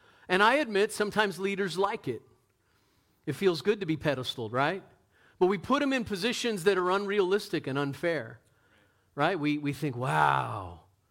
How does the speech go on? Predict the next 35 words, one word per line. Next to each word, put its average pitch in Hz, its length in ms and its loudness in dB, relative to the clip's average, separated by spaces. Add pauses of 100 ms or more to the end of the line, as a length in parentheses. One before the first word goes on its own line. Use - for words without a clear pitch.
(340)
that 135 280 -2
guy's 98 480 -8
amazing, 113 640 -8
that 131 240 -6
girl's 117 320 -10
amazing." 117 640 -8
And 123 100 -8
the 127 60 -4
reality 143 680 0
is, 139 260 -2 (360)
is 147 180 0
people 185 380 -2
that 151 160 0
are 156 120 0
in 151 220 0
equipping 160 680 -2
roles 139 500 -2 (580)
are 165 300 6 (260)
just 208 320 4
as 196 140 -6
human 220 320 2
as 156 140 0
the 160 100 0
rest 226 300 2
of 156 100 -2
us, 151 400 0 (640)
right? 226 400 4
And 180 180 2
just 226 300 -2
as 190 100 -2
prone 226 380 2
to 170 80 0
failure 247 640 2
and 175 240 -2
sin. 240 560 0